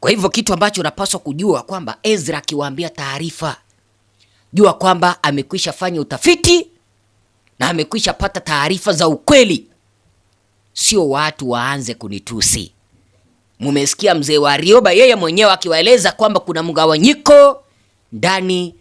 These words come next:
ya Jeshi la Mwananchi na Jeshi la Polisi.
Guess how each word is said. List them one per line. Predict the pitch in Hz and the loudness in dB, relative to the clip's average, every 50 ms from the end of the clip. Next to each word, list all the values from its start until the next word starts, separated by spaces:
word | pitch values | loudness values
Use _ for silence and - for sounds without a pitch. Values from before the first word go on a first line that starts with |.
| _ - | _ -6
ya | 151 131 | -6 -6
Jeshi | 120 113 - 170 170 165 - - 156 151 147 147 _ _ _ _ | -4 -4 -2 -2 -2 -2 -4 -4 -6 -6 -8 -10 _ _ _ _
la | - - 110 | -10 -8 -8
Mwananchi | 95 92 90 107 160 214 233 226 - - 208 196 - _ _ _ - | -8 -8 -8 -6 -6 -6 -6 -6 -6 -6 -8 -8 -14 _ _ _ -10
na | 104 95 | -10 -8
Jeshi | 92 - 117 120 - - - 110 107 107 _ _ | -8 -8 -8 -8 -8 -8 -10 -10 -12 -14 _ _
la | - 127 95 | -8 -8 -8
Polisi. | - - - 80 85 85 - - - - - | -6 -8 -10 -10 -10 -6 -6 -4 -4 -6 -8